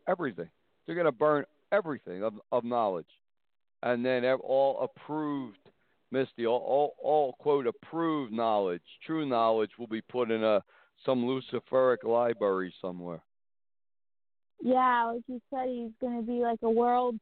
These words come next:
Speaker 2: teacher.
Speaker 1: Yeah, the world messiah, the world television teacher, right? And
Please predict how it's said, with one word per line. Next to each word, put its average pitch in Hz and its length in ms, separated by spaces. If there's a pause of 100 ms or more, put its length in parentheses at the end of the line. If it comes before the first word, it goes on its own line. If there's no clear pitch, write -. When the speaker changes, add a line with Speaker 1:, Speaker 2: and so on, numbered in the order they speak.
Speaker 2:
teacher. 226 540 (1000)
Speaker 1:
Yeah, 117 260 (320)
the 104 100
world 135 460
messiah, 113 600
the 92 100
world 117 460
television 110 580
teacher, 101 440
right? 117 260
And 95 120